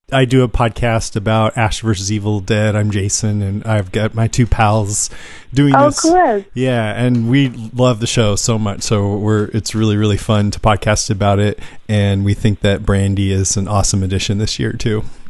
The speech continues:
Speaker 2: Oh, thank goodness! Thank you so much. <laughs>
Speaker 1: <laughs>
Speaker 2: It means a lot.
Speaker 1: So, um, when did you guys film this season?
Speaker 2: Oh, man, we filmed it. It was last year. I think we started in March,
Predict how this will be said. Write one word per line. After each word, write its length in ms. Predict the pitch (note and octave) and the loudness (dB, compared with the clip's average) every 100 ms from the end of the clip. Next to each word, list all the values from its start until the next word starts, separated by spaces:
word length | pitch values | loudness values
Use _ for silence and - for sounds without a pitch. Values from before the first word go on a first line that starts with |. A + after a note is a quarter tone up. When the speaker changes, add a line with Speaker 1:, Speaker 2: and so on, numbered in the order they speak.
| - - - - - | -14 -16 -20 -6 0
Speaker 2:
Oh, 180 | G3+ F#3+ | 0 0
thank 160 | G#3+ G3 | -4 -2
goodness! 260 | F3 E3+ | -2 -2
Thank 220 | - G3+ G3+ | 0 0 0
you 80 | |
so 240 | G3 F#3+ F3+ | 0 2 4
much. 260 | F3 E3+ | 4 2
<laughs> 20 | E3 | 0
Speaker 1:
<laughs> 40 | |
Speaker 2:
It 1000 | A#3 A3 A3+ - D3 A#3 C4+ C4 A#3+ A3 | -2 0 -2 -2 -2 2 2 0 -4 -2
means 200 | B3+ G#3+ | -2 -2
a 100 | G#3 | -4
lot. 500 | F3+ D#3+ - - - | -4 -4 -6 -6 -8
Speaker 1:
So, 680 | A2+ - - C3+ C3+ B2+ A#2+ | -10 -6 0 2 2 2 0
um, 320 | C3 B2+ A2 G#2+ _ _ _ _ - | -2 -2 -4 -8 _ _ _ _ -10
when 540 | G#2+ A#2+ C#3+ E3+ F#3+ | -2 2 2 2 0
did 260 | G3 G3 C#3+ | 0 -2 -2
you 220 | C#3+ C#3+ | -2 0
guys 840 | B2 A2+ A2 G#2+ G2+ F#2 - - - | 2 2 2 2 0 -4 -6 -8 -14
film 720 | - - - A2+ G#2+ G#2 G2 - | -20 -6 0 2 2 -2 -4 -6
this 200 | G#2+ G2 | -4 -2
season? 560 | - G#2 F#2 G#2 A2 A2 - - - - _ _ _ | -2 -4 -4 -6 -8 -8 -12 -18 -20 -20 _ _ _
Speaker 2:
Oh, 180 | G#3+ B3+ | -2 0
man, 380 | A3 A#3 G#3 F#3+ | 2 2 0 0
we 180 | B3 - | 0 0
filmed 300 | D#4+ E4 D4 | -2 0 2
it. 260 | C4+ A#3+ - | 2 0 0
It 80 | A3 | 0
was 160 | A3+ G#3 | 0 0
last 460 | G#3 G3+ A3+ B3 _ | 2 4 2 -2 _
year. 560 | G#3 F#3+ F3+ F3 F3 E3+ - _ - | -2 2 4 6 4 0 -6 _ -10
I 40 | G#3+ | -4
think 240 | A3 G#3+ | -4 -2
we 180 | B3 A#3+ - _ | -2 -2 -6 _
started 460 | - G3 F#3 G3+ A3 | 0 4 4 2 0
in 300 | A3+ A3 G#3 | -2 -2 -2
March, 480 | F3 D#3+ E3+ G#3+ | -2 0 -2 -4